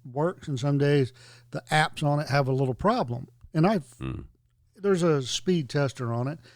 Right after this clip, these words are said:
Speaker 1: and it's up and down, up and down, up and down. And they have, uh, metal studs in this house,
Speaker 2: Oh, yeah.
Speaker 1: and in between this floor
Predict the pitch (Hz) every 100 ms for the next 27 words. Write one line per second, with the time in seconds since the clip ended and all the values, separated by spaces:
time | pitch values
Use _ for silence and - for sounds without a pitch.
0 | _ 190 208 185 156 143 143 139 131 127
1 | 120 117 117 117 113 110 120 143 _ _
2 | _ _ _ _ _ _ _ _ - 139
3 | 139 139 139 135 _ _ _ _ _ _
4 | _ _ _ _ _ _ _ _ _ _
5 | _ _ _ _ _ _ 180 160 170 139
6 | 113 _ _ - 143 139 127 120 - 147
7 | 165 151 - - 143 139 143 143 143 131
8 | 143 143 139 - _ _ _ _ _ _
9 | - 139 139 135 135 - 180 175 - 165
10 | 156 139 127 _ _ _ _ _ _ 127
11 | 156 165 - - 139 143 135 135